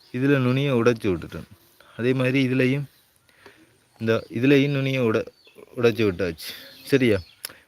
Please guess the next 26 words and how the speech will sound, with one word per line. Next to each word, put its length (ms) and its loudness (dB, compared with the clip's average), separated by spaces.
உடைச்சு 280 0
விட்டோன்னே 340 0
திரும்ப 340 2
அதுலேருந்து 300 0
இன்னொன்று 520 0
வருகுது, 300 2
விட்டு 220 -4
கிளை 220 0
மாதிரி 260 0
விட்டு 200 -2
விட்டு 300 0
வருகுது. 360 0
ஆனா 160 0
இது 220 4
ஒரு 160 2
செடி 240 2
மாதிரி 280 0
வளர்க்க 280 2
போறோம். 280 -6
ஒரு 160 0
இந்த 140 2
அளவு 140 6
உயரத்திலேயே 420 2
வளர்க்க 340 0
போறோம். 120 -2
அதாவது 380 0